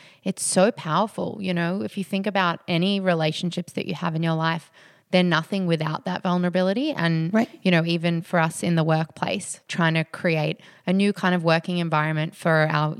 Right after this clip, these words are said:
Speaker 1: young team members where
Speaker 2: Mm-hmm.
Speaker 1: it's not just about going to work every day. It can be scary to be vulnerable with them. But even when we are vulnerable with them, when we open up to them and, you know, when we have, like, a sharing circle and,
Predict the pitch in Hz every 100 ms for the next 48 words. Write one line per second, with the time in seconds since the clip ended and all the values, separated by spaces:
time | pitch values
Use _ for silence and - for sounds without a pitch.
0 | 165 156 160 - 160 160 170 156 156 -
1 | 190 180 196 214 175 165 160 156 165 -
2 | 165 156 156 156 170 160 156 180 160 165
3 | 156 160 - 214 294 - - 226 339 254
4 | 180 165 156 151 160 160 156 147 151 -
5 | - 185 180 175 180 202 202 - - _
6 | _ 165 175 180 180 156 160 165 170 170
7 | 180 180 185 196 170 165 165 165 175 156
8 | - - 165 160 156 151 - - _ 175
9 | 165 156 156 156 143 156 - - - -
10 | 165 170 175 - 170 165 175 165 165 156